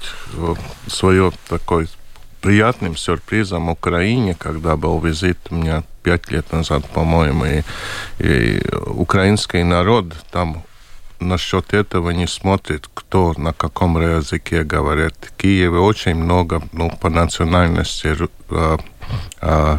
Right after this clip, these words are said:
рас-, рус-, э, русскоговорящие, но они все чувствуют, как патриоты России,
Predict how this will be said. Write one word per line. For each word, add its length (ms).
рас-, 400
рус-, 360
э, 320
русскоговорящие, 1200
но 100
они 220
все 320
чувствуют, 680
как 300
патриоты 800
России, 640